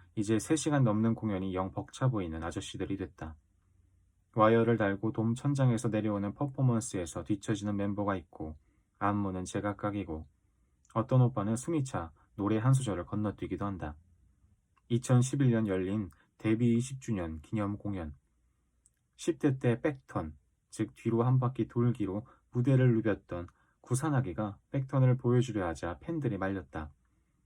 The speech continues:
"다쳐! 하지마! 하지마!" 올해 콘서트 중간 토크 시간엔 이런 농담이 오갔다. "저기 삼 층에 있는 관객들,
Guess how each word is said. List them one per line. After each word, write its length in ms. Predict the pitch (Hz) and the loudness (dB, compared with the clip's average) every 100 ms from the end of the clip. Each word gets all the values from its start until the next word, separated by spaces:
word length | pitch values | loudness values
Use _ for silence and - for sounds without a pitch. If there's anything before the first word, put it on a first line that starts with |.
| _ | _
"다쳐! 540 | - 131 - 151 131 - _ | -4 -4 0 -2 -2 -8 _
하지마! 520 | - 160 160 143 131 - _ _ | -12 -6 -2 0 0 -4 _ _
하지마!" 480 | - 165 139 123 - - _ _ _ _ _ _ _ _ _ _ _ _ _ _ | -10 -2 0 0 -2 -12 _ _ _ _ _ _ _ _ _ _ _ _ _ _
올해 240 | 107 117 | 2 4
콘서트 420 | 117 143 135 135 127 | 4 2 0 0 0
중간 380 | 135 131 131 | 6 8 8
토크 180 | 127 127 | 6 0
시간엔 460 | 123 107 95 107 113 | -4 -4 -2 -2 0
이런 240 | 117 123 | 4 4
농담이 400 | 113 123 117 101 | 4 4 4 0
오갔다. 460 | 90 98 - 80 78 _ _ _ _ _ _ _ _ _ _ | -2 -6 -6 -10 -12 _ _ _ _ _ _ _ _ _ _
"저기 200 | 127 127 | -2 2
삼 220 | 131 160 | 2 0
층에 240 | 139 156 147 | -2 0 4
있는 160 | 135 | 4
관객들, 560 | 127 123 127 151 131 | 4 2 0 0 0